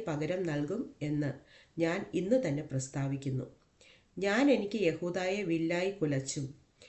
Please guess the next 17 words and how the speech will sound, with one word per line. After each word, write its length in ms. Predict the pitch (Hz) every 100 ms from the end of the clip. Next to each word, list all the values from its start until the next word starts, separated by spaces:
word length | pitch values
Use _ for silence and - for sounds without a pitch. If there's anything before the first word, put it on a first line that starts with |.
| _ 170
എഫ്രൈമിനെ 840 | 170 - 233 226 170 151 143 - 160
നിറച്ചുമിരിക്കുന്നു. 1000 | 151 165 - 185 143 139 135 131 123 - _ - _
സിയോനെ, 640 | - 196 180 208 214 185 - -
ഞാൻ 300 | 170 180 240
നിന്റെ 240 | 202 175 190
പുത്രന്മാരെ, 800 | - 151 165 180 180 175 202 - - - -
യവനദേശമേ, 960 | 185 208 269 214 160 151 170 160 156 - _ -
നിന്റെ 220 | 175 190 226
പുത്രന്മാരുടെ 680 | 175 185 180 185 190 196
നേരെ 500 | 185 160 156 175 190 151
ഉണർത്തി 600 | 147 151 151 - 240 - - - -
നിന്നെ 300 | 190 208 269
ഒരു 220 | 233 175 175
വീരന്റെ 500 | 165 180 214 220 208
വാൾ 280 | 156 151
പോലെ 300 | 151 160 170
ആക്കും. 320 | 151 127 -